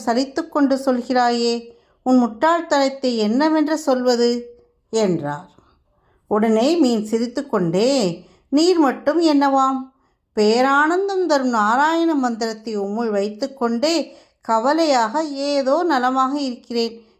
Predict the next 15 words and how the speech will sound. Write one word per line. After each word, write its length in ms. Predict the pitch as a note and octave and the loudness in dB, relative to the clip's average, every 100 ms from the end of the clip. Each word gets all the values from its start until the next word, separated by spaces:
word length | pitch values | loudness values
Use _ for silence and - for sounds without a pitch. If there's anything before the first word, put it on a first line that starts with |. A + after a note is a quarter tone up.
| _ | _
என்று 280 | B3+ C4 C4 | 0 0 0
கூறுகிறீரே, 1000 | C4 C4 B3 B3+ A#3+ A#3 A3+ A#3 A#3 - - _ | -2 0 0 0 2 2 2 0 -2 -8 -20 _
நீர் 360 | B3+ D4+ F#4 - | 0 2 0 0
கூறுவது 400 | D4+ D4 C#4 B3+ | 0 2 2 2
மட்டும் 420 | B3 B3 D4 C4 | 0 -2 2 2
நியாயமோ?" 760 | G#3+ A3+ B3+ C4+ F4+ D#4 G3 - _ - | 2 0 0 2 2 2 0 -6 _ -6
என்று 340 | F3 E3 F3 | -4 -4 -8
கேட்க, 640 | - F#3 F#3 - D#4+ A3+ - - _ _ _ | -6 -6 -6 -2 0 0 -4 -14 _ _ _
நாரதர் 540 | E3 E3+ G3 G#3+ G3 | 0 0 0 0 -2
வியப்புடன் 580 | F#3 G#3 A#3+ - G#3+ A#3 | -2 -2 -2 -2 -2 -2
மீனை 460 | F#3 G3 A#3+ A3+ A3 | -2 -2 -2 -4 -2
பார்க்க, 600 | F3+ F3 - A3+ G3+ - - _ _ | -2 -2 -4 -2 -2 -2 -14 _ _
மீன் 360 | - A3+ D4 B3+ | 0 2 4 2
உருவம் 480 | G3 G#3+ A#3+ G3 E3+ | 2 2 2 2 2
மறைந்து 720 | E3 F3 G3 G3+ D4 A3 | 0 0 -2 -4 -2 -2